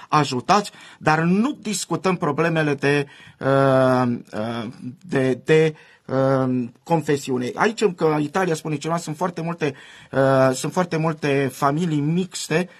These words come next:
căsătorite de preoți catolici. Da, pentru că ei înșală. Pentru că acești preoți catolici fac aceeași, uh, ticăloșie pe care au făcut-o astăzi, sunt însă, ați văzut, sub o altă chipă. Ei totdeauna au fost puțin vicleni.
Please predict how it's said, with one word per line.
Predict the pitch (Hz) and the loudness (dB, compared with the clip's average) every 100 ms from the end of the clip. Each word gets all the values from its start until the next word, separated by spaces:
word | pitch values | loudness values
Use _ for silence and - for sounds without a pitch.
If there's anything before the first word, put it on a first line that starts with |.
| _ | _
căsătorite | 147 143 156 151 | -6 -4 -4 -2
de | 143 | -2
preoți | 156 151 131 | 0 -2 -2
catolici. | 135 139 135 | -4 -2 -4
Da, | 147 247 | 0 0
pentru | 208 185 | -2 -6
că | 170 | -2
ei | 190 | -2
înșală. | 165 151 113 - - _ - - - | -2 -2 -4 -6 -12 _ -20 -12 0
Pentru | 180 185 | 0 2
că | 185 175 170 | 2 2 2
acești | 165 165 233 | -2 -2 -4
preoți | 233 208 190 | 0 0 0
catolici | 151 185 196 | -2 -2 -2
fac | - 165 | 0 0
aceeași, | 165 - 240 - - - - _ | 0 0 0 -2 -8 -20 -20 _
uh, | 147 147 147 147 143 139 135 - - | 0 4 6 6 4 0 -4 -8 -6
ticăloșie | 175 185 180 180 285 220 | -2 2 2 2 2 0
pe | - 147 | 0 -2
care | 147 139 | 0 0
au | |
făcut-o | 139 147 139 160 180 | 0 -2 -2 -4 2
astăzi, | 175 156 - 180 | 2 2 -4 -6
sunt | 135 127 | -6 -8
însă, | 120 - | -8 -8
ați | 117 | -8
văzut, | 120 120 196 - - - | -8 -2 -2 -2 -20 -12
sub | - 113 | -8 0
o | |
altă | 123 190 214 | 2 2 2
chipă. | 202 151 147 | 0 -2 -6
Ei | 202 233 | -6 -2
totdeauna | 240 190 156 | 0 2 2
au | 131 | 2
fost | 143 143 | -2 -4
puțin | - 120 | -10 -8
vicleni. | 120 101 110 107 | -8 -8 -8 -10